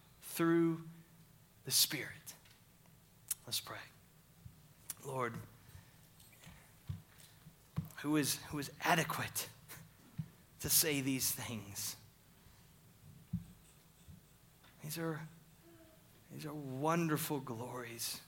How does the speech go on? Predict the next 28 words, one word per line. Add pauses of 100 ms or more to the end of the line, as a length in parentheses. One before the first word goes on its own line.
(340)
that
you've
set
before
us
in
your
word, (880)
that
you've (200)
taught
us
by
your
Holy
Spirit,
and
for
so
many
in
this
room (400)
who
are
in
Christ,
you've